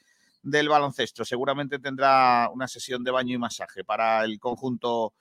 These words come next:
eh, malaguista. Eh, perdón, malagueño.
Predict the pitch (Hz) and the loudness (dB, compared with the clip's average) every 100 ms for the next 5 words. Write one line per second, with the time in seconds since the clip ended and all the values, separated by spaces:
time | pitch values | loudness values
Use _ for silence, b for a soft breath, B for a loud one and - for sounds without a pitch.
0 | _ _ _ 113 117 117 113 110 110 107 | _ _ _ -2 0 2 2 2 2 0
1 | 120 120 95 - - 92 - b b b | 0 -2 -2 -10 -8 -8 -8 b b b
2 | 120 135 135 131 110 98 92 | 0 0 0 0 -2 -4 -12